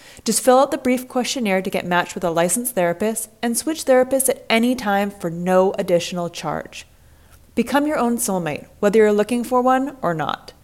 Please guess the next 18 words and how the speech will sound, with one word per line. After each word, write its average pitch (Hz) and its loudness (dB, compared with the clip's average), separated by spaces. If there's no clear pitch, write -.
Visit 226 6
betterhelp 220 4
dot 196 4
com 196 -2
slash 175 2
A 202 6
S 196 4
G 190 0
G 180 2
today 185 0
to 202 -4
get 185 2
ten 233 -2
percent 254 0
off 185 2
your 175 -2
first 180 -2
month. 151 -6